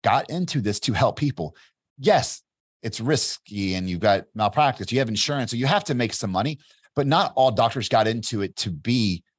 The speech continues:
super, super wealthy. They wanna help people. So they also, most of the time, undervalue themselves and their time. So they wanna just do something and they're scared to charge, or they're scared to ask for money and, and, and that. And then what I've seen so many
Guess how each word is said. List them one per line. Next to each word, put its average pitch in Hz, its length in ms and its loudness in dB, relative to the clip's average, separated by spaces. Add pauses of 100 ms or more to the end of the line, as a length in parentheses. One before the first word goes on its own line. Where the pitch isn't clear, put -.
(120)
super, 101 240 -2
super 95 120 -2
wealthy. 139 180 2
They 113 120 2
wanna 113 220 2
help 104 180 0
people. 143 220 -6
So 120 180 -2
they 113 160 0 (140)
also, 131 580 0 (580)
most 131 300 2
of 123 80 -2
the - 40 -10
time, 113 180 2 (100)
undervalue 95 920 0 (280)
themselves 104 680 0
and 110 120 0
their 95 80 -2
time. 98 360 0
So - 100 -6
they 110 80 0
wanna 113 220 2
just 104 160 -2
do 131 60 -2
something 104 260 -2
and 104 100 -2
they're 101 80 0
scared 113 360 0
to 87 40 -6
charge, 87 320 0
or 82 40 -10
they're 80 60 -8
scared 104 280 -2
to 98 40 4
ask 95 220 2
for 92 140 -4
money 90 420 -2
and, 85 220 -4
and, 90 200 -6
and 90 200 -4
that. 82 220 0 (380)
And 120 120 0
then 127 100 4
what 127 140 4
I've 117 100 0
seen 127 160 0
so 127 260 0
many 113 360 -2